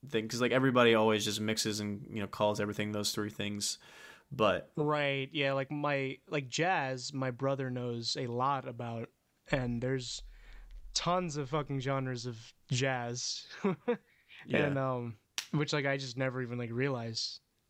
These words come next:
Speaker 1: Yeah, jazz is a lot of genres. Um, but again, there,
Speaker 2: So
Speaker 1: there
Speaker 2: is
Speaker 1: can
Speaker 2: metal.
Speaker 1: be, there's a lot of soulful jazz out there. Well, yeah, there's a lot of subgenres and everything, but I don't know specifically for, like, the gospel, funk, and soul,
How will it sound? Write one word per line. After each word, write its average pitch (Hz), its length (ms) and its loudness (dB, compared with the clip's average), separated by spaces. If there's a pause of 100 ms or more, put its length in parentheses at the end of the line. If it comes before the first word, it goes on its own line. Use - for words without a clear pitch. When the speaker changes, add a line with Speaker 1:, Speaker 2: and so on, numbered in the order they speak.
(420)
Speaker 1:
Yeah, 123 160 6
jazz 131 480 4
is 139 100 2
a 127 40 0
lot 120 180 6
of 107 80 0
genres. 104 600 0
Um, 104 480 0 (360)
but 143 140 8
again, 170 240 8
there, 131 80 6
Speaker 2:
So 147 160 6
Speaker 1:
there 135 80 6
Speaker 2:
is 143 60 4
Speaker 1:
can 170 80 4
Speaker 2:
metal. 135 220 8
Speaker 1:
be, 107 80 -2 (140)
there's 139 180 4
a 165 40 4
lot 165 160 10
of 151 100 6
soulful 170 340 4
jazz 202 600 2
out 107 220 0
there. - 80 0
Well, 156 120 8
yeah, 139 100 10
there's 120 140 6
a 131 40 6
lot 131 80 8
of 120 60 4 (160)
subgenres 113 320 4
and - 20 2
everything, 107 420 0
but 107 340 4 (420)
I 117 100 2
don't 110 160 4
know 107 180 4
specifically 110 580 4
for, 110 140 2
like, 107 140 4
the 110 80 0
gospel, 107 520 4
funk, 110 340 0
and 104 120 -2
soul, 107 580 4